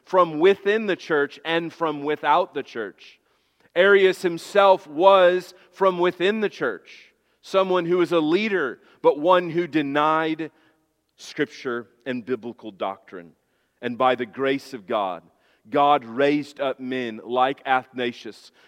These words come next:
who would be a defender of the truth. You know, it's,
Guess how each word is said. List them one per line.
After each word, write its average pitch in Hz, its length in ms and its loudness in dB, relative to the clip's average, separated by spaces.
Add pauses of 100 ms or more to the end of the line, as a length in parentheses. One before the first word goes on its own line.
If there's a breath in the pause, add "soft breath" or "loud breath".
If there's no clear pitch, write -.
who 139 140 -4
would 120 180 -8
be 131 260 -4
a 123 120 -6
defender 120 760 -6 (300 soft breath)
of 113 180 -2
the 113 80 -10
truth. 107 560 -8 (1500)
You 123 120 -14
know, 131 200 -4
it's, - 440 -8